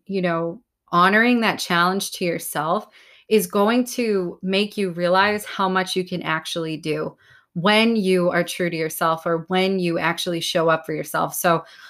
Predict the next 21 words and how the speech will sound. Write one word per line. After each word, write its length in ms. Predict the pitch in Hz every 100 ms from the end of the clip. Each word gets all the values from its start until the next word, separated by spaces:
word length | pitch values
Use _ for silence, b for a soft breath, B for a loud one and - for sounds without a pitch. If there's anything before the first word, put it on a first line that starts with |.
| B
the 240 | 180 220 208
whole 800 | 170 - 269 269 285 294 302 277 -
theme 420 | 262 247 240 233
of 300 | - 202 202
today, 360 | 220 202 185
guys, 460 | 180 180 175 175 175
is 360 | 190 180 175 175 b b b b _ _ _ _ _ -
each 340 | 247 285 -
day 320 | 208 214 220
may 220 | 214 202 196
not 280 | 190 185
be 120 | 202 185
perfect, 680 | - 170 170 196 196 185
but 140 | 202 185
as 160 | 185
long 340 | 185 185 202 254
as 140 | 254
you 100 | 240
show 280 | - 208 185
up, 240 | 180 180
you 140 | 190